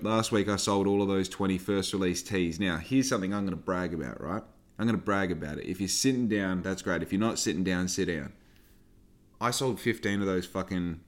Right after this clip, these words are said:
yeah, let, let, let, let me say what I'm talking about, okay? I'm talking about those first official twenty hand-printed teas that Black Ink is ever doing, right?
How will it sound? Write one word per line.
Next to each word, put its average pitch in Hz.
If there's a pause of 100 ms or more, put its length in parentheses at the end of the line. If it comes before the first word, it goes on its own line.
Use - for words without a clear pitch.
(320)
yeah, 95
let, 101
let, 110 (180)
let, 214
let 226
me 226
say 190
what 165
I'm 135
talking 95
about, 80
okay? 95 (280)
I'm 107
talking 139
about 120
those 104
first 123 (160)
official 98 (260)
twenty 101
hand-printed 107
teas 82 (360)
that 92
Black 98
Ink 98
is 92
ever 87
doing, 71 (180)
right? 92